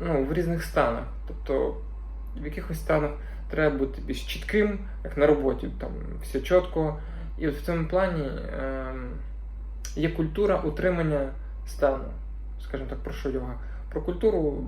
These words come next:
роботи зі станом, е, який доречний. Наприклад, на роботі втримувати таку чітку позицію, і це такий прояв продуктивний в такому тонусі.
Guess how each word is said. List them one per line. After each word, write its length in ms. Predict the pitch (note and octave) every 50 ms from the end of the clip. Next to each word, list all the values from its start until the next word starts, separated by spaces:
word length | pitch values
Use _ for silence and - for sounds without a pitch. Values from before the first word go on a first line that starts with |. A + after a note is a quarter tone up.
| - - - - - -
роботи 380 | - - E3+ F3 F#3+ F#3 F#3+ E3+
зі 140 | D#3 D#3+
станом, 500 | D#3 - - F#3 G3 F#3+ F3+ E3 D#3 D3+ D3+ - - - - - - - - -
е, 300 | C#3 C3+ C3 C3 C3 C3 C3
який 260 | C3+ C3+ - E3+ E3
доречний. 520 | C#3 C#3+ D3 D3 C#3 B2 - - - - - - -
Наприклад, 420 | C3 C3 - C3 B2+ - C3 A#2+ C3+
на 80 | C#3+
роботі 400 | D3 D3+ D#3+ F3 F3+ F3 - C#3+
втримувати 560 | - - - D3+ D#3+ E3 D#3+ D3+ D3 D3+ -
таку 220 | - - - C3+ C3
чітку 300 | - - - - - D3
позицію, 580 | D3 D3+ D3+ E3+ G3 F#3+ F#3 - - D#3 D3 C#3 D3 - - - - E3 D#3+ - - -
і 60 | C3+
це 500 | - - D#3+ D#3 D#3 D3+ D3+ C#3+ C#3 C3+ C#3 - - - - - - - - - - -
такий 240 | C#3 - C#3 C3 - - - - -
прояв 380 | - D3+ D#3+ D#3+ D3+ C#3+ C3+ - - - - - - - - - -
продуктивний 720 | C#3+ C#3+ C3 C3+ - - F3+ F3+ E3+ E3 D#3 C#3 C3+ C3+
в 340 | B2+ A#2+ - - - - -
такому 280 | C#3 C#3+ C#3 C3+ C3+
тонусі. 500 | C3 - F3 F3 E3 D#3 D3+ - - C#3